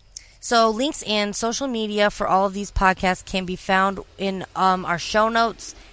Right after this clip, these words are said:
and also on our social media pages. So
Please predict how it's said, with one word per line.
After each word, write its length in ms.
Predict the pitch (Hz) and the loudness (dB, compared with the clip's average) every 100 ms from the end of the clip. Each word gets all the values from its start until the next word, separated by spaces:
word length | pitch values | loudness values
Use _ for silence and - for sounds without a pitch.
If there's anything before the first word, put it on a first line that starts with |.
| - | -8
and 200 | 226 226 | -2 -2
also 420 | - 214 - 247 - | 2 0 2 0 2
on 180 | 202 202 | 2 2
our 200 | 185 185 | 0 0
social 420 | - 190 - 208 | 0 -2 -2 -6
media 420 | 196 175 175 175 - | -6 -4 -4 -4 -4
pages. 580 | 208 240 170 - - - - - - | -6 -6 -8 -12 -16 -20 -20 -20 -8
So 540 | - 208 202 202 | 4 6 8 6